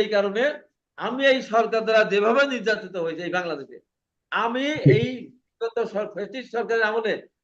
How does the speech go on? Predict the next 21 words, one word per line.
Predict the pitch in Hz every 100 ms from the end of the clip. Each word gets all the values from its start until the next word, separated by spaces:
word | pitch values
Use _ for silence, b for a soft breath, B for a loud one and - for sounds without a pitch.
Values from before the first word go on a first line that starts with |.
| _ _
সর্বপ্রথম | 175 247 240 269 262 - 277 285 - - _ _ _
আমাকে | 175 277 320 277
সাজা | 190 208 196
দিয়েছে, | 190 190 160 151
আপনাদের | 160 185 160
জানা | 170 160 147
আছে, | 151 - _ _ _ _
সর্বপ্রথম | 202 233 220 233 233 254 175
আমাকে | 233 247
সাজা | 202 202 190
দিয়েছে। | 190 175
আপনি | 175 185
দেখেন | 185 185 160
হেডলাইন | 190 247 226
গুলো | 214 185
দেখেন, | 165 - _ _ _
হাবিব, | 208 226 233 - -
শাহজাহান | 208 208 190 - 208 208 196 - _ _ _
আর | 165 190 175 160
ইয়ে, | 165 160 151 127 135
ইয়ে, | 151 147